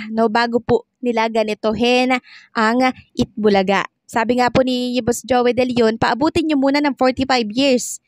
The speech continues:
yung mga pinagyayabang ninyo." 'Di ba? Dahil wala pong makakatalo sa Itbulaga na forty-five years at pasok sa top five sa buong mundo na longest running show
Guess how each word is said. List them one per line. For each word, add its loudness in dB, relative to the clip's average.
yung 0
mga 2
pinagyayabang 2
ninyo." -2
'Di 2
ba? 0
Dahil 4
wala 4
pong 0
makakatalo -2
sa -4
Itbulaga 0
na -2
forty-five 0
years 2
at -2
pasok 0
sa -2
top 0
five 0
sa -2
buong 0
mundo 2
na 2
longest 0
running 0
show 2